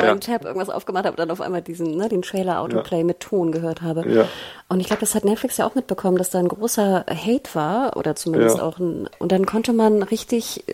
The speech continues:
Speaker 2: sie haben es dann auch so gebaut, dass du in die einzelnen Profile reingehen konntest und dann pro Profil die Autoplay-Geschichte
Speaker 1: Mhm.
Speaker 2: abstellen konntest.
Speaker 1: Ja.
Speaker 2: Und ich meine, ich hätte dort auch gesehen, dass du sagen kannst, schick mir eine Mail oder schick mir keine Mail. Deswegen würde ich
Speaker 1: Mhm.
Speaker 2: jetzt sagen, vielleicht guck mal in diese, in diese Einstellung.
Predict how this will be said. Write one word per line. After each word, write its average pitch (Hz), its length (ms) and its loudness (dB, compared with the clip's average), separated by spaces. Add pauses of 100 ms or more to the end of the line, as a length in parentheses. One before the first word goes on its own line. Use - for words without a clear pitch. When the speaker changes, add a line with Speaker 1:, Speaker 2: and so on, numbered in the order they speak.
(120)
Speaker 2:
sie 196 160 2
haben 233 80 8
es 254 120 4
dann 220 140 4
auch 190 140 0
so 226 140 0
gebaut, 208 320 4
dass 196 140 0
du 202 100 2
in 190 100 4
die 190 160 2
einzelnen 220 380 4
Profile 208 440 2
reingehen 202 380 6
konntest 190 380 0
und 180 100 -2
dann 180 140 4
pro - 180 -6
Profil 196 720 4
die - 180 2
Autoplay-Geschichte 185 840 4
Speaker 1:
Mhm. 175 120 2
Speaker 2:
abstellen 151 440 -2
konntest. 165 440 -8
Speaker 1:
Ja. 107 460 6 (220)
Speaker 2:
Und 196 100 2
ich 190 120 -2
meine, 226 300 8
ich 269 140 -2
hätte 240 180 2
dort 214 240 2
auch - 160 -2
gesehen, 202 380 2
dass 196 160 0
du 202 100 -2
sagen 190 300 4
kannst, 185 480 2 (160)
schick - 200 0
mir 233 80 8
eine 214 120 6
Mail 190 160 6
oder 185 120 2
schick - 200 -8
mir 170 100 2
keine 190 280 0
Mail. 156 280 -2
Deswegen 180 320 4
würde 185 140 4
ich - 140 0
Speaker 1:
Mhm. - 40 2
Speaker 2:
jetzt 202 160 2
sagen, 196 560 4
vielleicht 196 300 0
guck 262 180 0
mal 247 160 6
in 165 60 4
diese, 165 300 4
in 160 200 0
diese 156 420 2
Einstellung. 196 440 0